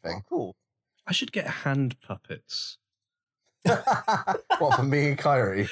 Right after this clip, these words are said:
Speaker 3: Yeah, I've just realised if I'm the only one on camera, I should get hand puppets. But
Speaker 2: No,
Speaker 3: anyway,
Speaker 2: everyone
Speaker 3: continue.
Speaker 2: loves puppets. Go,
Speaker 3: <laughs>
Speaker 2: right, go now, get two socks.
Speaker 1: So
Speaker 3: No.
Speaker 1: you need to find, uh, what was it, a lumberjack holding a Game Boy for me, right? That's what Ari drew.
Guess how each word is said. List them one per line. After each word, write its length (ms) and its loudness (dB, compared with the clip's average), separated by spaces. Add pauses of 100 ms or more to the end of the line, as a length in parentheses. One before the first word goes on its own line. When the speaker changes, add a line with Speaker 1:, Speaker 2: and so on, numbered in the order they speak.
Speaker 3:
Yeah, 240 2
I've 140 2
just 180 0
realised 280 2
if 100 0
I'm 120 2
the 80 2
only 140 2
one 140 2
on 100 0
camera, 560 0 (380)
I 40 -8
should 180 -2
get 120 -2
hand 360 -2
puppets. 460 -8
But 120 -4
Speaker 2:
No, 60 6
Speaker 3:
anyway, 140 4
Speaker 2:
everyone 240 2
Speaker 3:
continue. 180 6
Speaker 2:
loves 120 4
puppets. 460 -2 (240)
Go, 200 8
Speaker 3:
<laughs> 40 2
Speaker 2:
right, 280 2
go 180 4
now, 340 4
get 240 -2
two 180 -2
socks. 580 -2 (280)
Speaker 1:
So 260 2
Speaker 3:
No. 240 6
Speaker 1:
you 80 6
need 240 2
to 80 -8
find, 480 2 (420)
uh, 480 4
what 180 -4
was 160 0
it, 120 -2 (240)
a 60 4
lumberjack 640 2
holding 320 0
a 60 2
Game 400 2
Boy 260 -6
for 140 -20
me, 180 -12
right? 300 0
That's 200 2
what 180 2
Ari 280 4
drew. 400 2